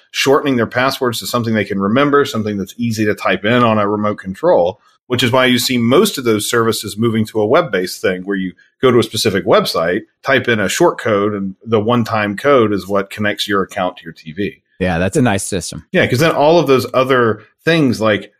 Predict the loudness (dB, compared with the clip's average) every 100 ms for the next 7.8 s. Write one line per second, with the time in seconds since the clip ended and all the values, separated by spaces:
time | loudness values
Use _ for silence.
0 | 0 4 4 2 2 2 2 0 0 2
1 | 2 2 2 4 4 0 -2 -4 -4 -2
2 | -2 0 0 0 -2 -4 -2 -4 -2 -2
3 | 0 -2 -2 -2 0 -2 -2 0 0 0
4 | -2 -4 -2 -2 -2 -6 -6 -4 -2 -2
5 | -2 0 0 0 2 4 2 -2 _ _
6 | _ -2 2 2 2 0 -2 -2 -2 -2
7 | -2 -2 0 2 2 2 -2